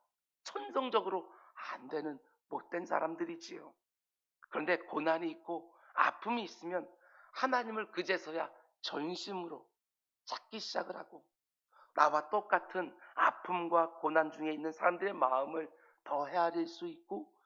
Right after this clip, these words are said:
더 세심하게 만져질 수가 있는 것이지요. 그러므로 여러분, 아무리 이해할 수 없는 고난과 시련이 내 삶에 찾아온다고 해도 지금 이 상황도 선하신 하나님의 손 안에 있고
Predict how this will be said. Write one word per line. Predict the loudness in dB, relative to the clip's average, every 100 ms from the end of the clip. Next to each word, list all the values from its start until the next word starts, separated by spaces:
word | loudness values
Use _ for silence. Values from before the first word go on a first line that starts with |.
| _
더 | -12 -10
세심하게 | -6 -4 -4 -4 -2 -2 -4 -6 -20 _ -8
만져질 | -8 -4 -6 -6
수가 | -10 -8 -6 -6 -8 -20 -12
있는 | -8 -8 -8 -8
것이지요. | -10 -12 -16 -16 -18 -20 _ _ _ _ _ _ _ _ _
그러므로 | 0 0 2 0
여러분, | 0 -2 -4 -8 _ -20 -20 -2
아무리 | 2 4 4 -2 2
이해할 | 4 4
수 | 0
없는 | -4 0
고난과 | 4 4 6 2
시련이 | 2 0 0 -4 -8 _ -2
내 | 0
삶에 | 4 2 2
찾아온다고 | 2 4 4 4 2 0
해도 | -4 -10 -16 _ _ _ _ _
지금 | -4 -2 -2 -4
이 |
상황도 | -2 2 2 0 -4 -6 -8 _ _ -14
선하신 | 0 4 4 4 4
하나님의 | 4 4 0 -2 -6 -8 -20 _
손 | -10 -2 -2 -2 -12 _ _
안에 | -8 -6 -4 -6
있고 | -8 -12 -12 -12